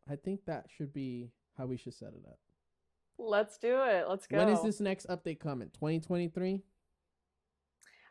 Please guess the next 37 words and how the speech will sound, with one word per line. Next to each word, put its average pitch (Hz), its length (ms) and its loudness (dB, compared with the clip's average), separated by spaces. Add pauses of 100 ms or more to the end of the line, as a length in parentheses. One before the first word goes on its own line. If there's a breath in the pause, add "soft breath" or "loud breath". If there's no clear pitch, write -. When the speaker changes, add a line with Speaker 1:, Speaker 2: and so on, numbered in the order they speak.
(120)
Speaker 2:
Uh, 311 380 12
hopefully 370 540 6
end 330 220 2
of 330 140 0
twenty 294 340 -6
twenty-two, 247 880 2
but - 340 6
we 233 140 0
could - 140 -4
Speaker 1:
Okay. - 80 -2
Speaker 2:
say 294 140 0
beginning 202 400 0
of 190 60 -6
twenty 185 240 -4
twenty-three. 185 560 -4
That 190 160 -2
might 196 160 -4
be 190 120 -2
a 180 40 -4
fun 170 240 -4
time 170 300 -6
to 165 200 -6
kick 170 200 -8
off 151 200 -6
the 151 80 -4
Speaker 1:
Okay. 135 80 -2
Speaker 2:
live 165 140 -4
episode. 190 480 -6
Speaker 1:
So, 139 460 -8
yeah, 151 320 -6
that 139 220 -10
could 156 200 -12
give 147 200 -12
us 143 100 -12
time 143 300 -12
to 156 80 -12
promote, 139 640 -10